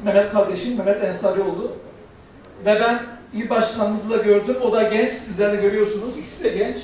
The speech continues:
Siirt gibi bir ilde iki tane merkez ilçe başkanı genç, il başkanı genç. Dolayısıyla çok güzel hizmetlerin geleceğine ben adım gibi eminim. Ve biz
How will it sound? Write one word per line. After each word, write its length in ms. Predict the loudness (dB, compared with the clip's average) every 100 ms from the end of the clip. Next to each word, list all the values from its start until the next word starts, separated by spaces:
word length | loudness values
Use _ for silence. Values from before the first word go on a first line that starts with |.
| -14 -18 -18 -18 -18 -18 -18 -20 -20
Siirt 540 | 0 4 4 4 -4
gibi 240 | -4 -2 0
bir 160 | 0
ilde 520 | -2 -4 0 0 0 -4
iki 160 | -4
tane 220 | 0 0 0 0
merkez 580 | 0 2 2 0 -8 -12
ilçe 300 | -6 -2 0
başkanı 300 | -2 -4 -10 0
genç, 280 | 2 2 -2 -4
il 160 | 0
başkanı 360 | 0 -2 -6 -10 -2
genç. 220 | -2 -2 -6 -16 -20 -20 -20 -6 4
Dolayısıyla 880 | 8 8 6 4 6 6 6 2 -4 -14 -18 2
çok 360 | 4 4 0 -2
güzel 320 | 2 4 2
hizmetlerin 760 | -2 0 0 2 2 2 0
geleceğine 500 | 2 2 2 2 2
ben 100 | 2
adım 240 | 2 2 0
gibi 120 | 2
eminim. 360 | 2 2 -8 -14 -20 -20 -20 -20 -20 -20 -20 -20 -20 -20 2
Ve 160 | 4 6
biz 460 | 6 6 0 -8